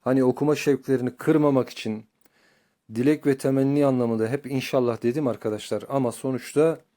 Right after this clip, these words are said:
bunun, e, sadece üniversite sınavını kazananlara özgü, onlarla sınırlı bir sınav olacağı aslında belliydi. E, ki birkaç gün önce eklediğimiz videoda zaten buradaki bir gelişmeyi de size duyurmuştuk.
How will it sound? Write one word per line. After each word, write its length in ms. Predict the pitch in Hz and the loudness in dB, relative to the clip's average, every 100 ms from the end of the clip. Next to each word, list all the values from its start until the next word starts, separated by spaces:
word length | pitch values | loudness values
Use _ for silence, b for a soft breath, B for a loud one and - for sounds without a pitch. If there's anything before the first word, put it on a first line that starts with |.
| b b b b b b _ _ | b b b b b b _ _
bunun, 460 | 117 135 131 151 139 | -4 0 0 -2 -4
e, 320 | 123 120 117 | -4 -2 -2
sadece 760 | - 151 139 123 104 131 131 - | 0 2 2 0 2 2 2 -2
üniversite 480 | 123 123 131 - 120 | -4 0 0 0 -6
sınavını 420 | - 120 113 110 | -6 -6 -4 -6
kazananlara 800 | - 117 123 123 120 117 117 107 _ _ _ - | -4 -2 -2 -2 -2 0 -2 -4 _ _ _ -4
özgü, 640 | 120 120 - 117 120 117 - _ _ _ _ _ _ _ _ _ _ - | -2 -2 -4 -4 -4 -4 -14 _ _ _ _ _ _ _ _ _ _ -4
onlarla 460 | 123 127 131 120 | 0 2 2 2
sınırlı 440 | 117 123 123 117 113 | -2 -4 -4 -2 -6
bir 60 | |
sınav 280 | - 135 123 | -6 -2 0
olacağı 400 | 113 101 107 135 | 0 -2 2 2
aslında 380 | 104 - 123 123 | 0 -4 -4 -2
belliydi. 440 | 113 107 101 98 - _ b b b b b - | -2 -2 -2 -4 -8 _ b b b b b -8
E, 320 | 110 110 104 | -4 -2 -4
ki 160 | - 131 | -6 -4
birkaç 320 | 127 139 - | 0 0 0
gün 120 | 135 | -4
önce 200 | 120 120 | -2 0
eklediğimiz 520 | 120 127 120 120 113 | 0 -2 -2 -4 -4
videoda 380 | 117 113 110 135 | -6 -4 -4 -2
zaten 480 | 120 110 - 139 131 123 | -4 -4 -2 -4 -4 0
buradaki 440 | 131 120 117 127 | 0 2 -2 -6
bir 100 | 117 | -4
gelişmeyi 520 | 113 113 - 113 110 | -2 -2 -4 -6 -4
de 80 | 131 | -4
size 280 | - 123 113 | -4 -4 -2
duyurmuştuk. 560 | 113 110 101 - 151 | -2 -2 -6 -8 -8